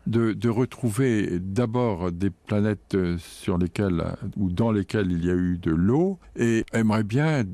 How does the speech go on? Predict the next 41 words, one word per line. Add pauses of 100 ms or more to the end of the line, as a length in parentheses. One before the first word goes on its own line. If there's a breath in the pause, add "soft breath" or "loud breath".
(320)
faire
des
prélèvements
de
cette
eau
pour
voir
si
dans
cette
eau
il
y
a
eu
ou
il
y
a
encore,
euh, (120)
des
éléments
vivants,
des
éléments
qui
ressemblent
à,
à
la
vie
telle
qu'on
l'a
sur
la
Terre. (420 loud breath)
Quand
on